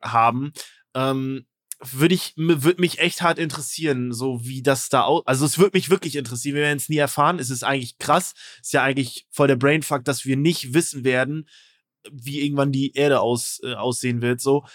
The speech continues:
Ähm, deswegen, ja, würde ich einfach gerne mal gucken, was da so abgeht. Also haben wir uns selber zerstört? Wahrscheinlich ja.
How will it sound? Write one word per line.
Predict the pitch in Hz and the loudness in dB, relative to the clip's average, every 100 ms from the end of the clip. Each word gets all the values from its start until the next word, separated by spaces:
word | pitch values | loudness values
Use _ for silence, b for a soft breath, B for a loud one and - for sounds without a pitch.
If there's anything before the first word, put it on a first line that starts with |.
| b - - | b -14 -2
Ähm, | 127 131 131 131 131 120 139 | 2 2 0 -6 -8 -4 0
deswegen, | 135 139 143 139 139 135 - | 0 2 2 2 0 -4 -4
ja, | 135 160 123 | 0 0 2
würde | 147 | -4
ich | 165 - | -4 -4
einfach | 143 147 143 | -2 -2 0
gerne | 147 143 | -2 0
mal | 135 | -4
gucken, | - 180 143 131 | -2 -4 -2 -2
was | 135 - | -2 0
da | 135 | 0
so | 127 | 0
abgeht. | 156 185 _ 113 104 - | -2 -4 _ -8 -8 -8
Also | 117 123 120 | -6 -4 -2
haben | 143 | -2
wir | 151 | 0
uns | 143 - | -2 0
selber | 147 151 | 2 2
zerstört? | - 131 - 135 120 | -2 -8 -2 -2 -2
Wahrscheinlich | 113 131 123 120 | -4 -4 -6 -4
ja. | 123 131 139 | 0 2 0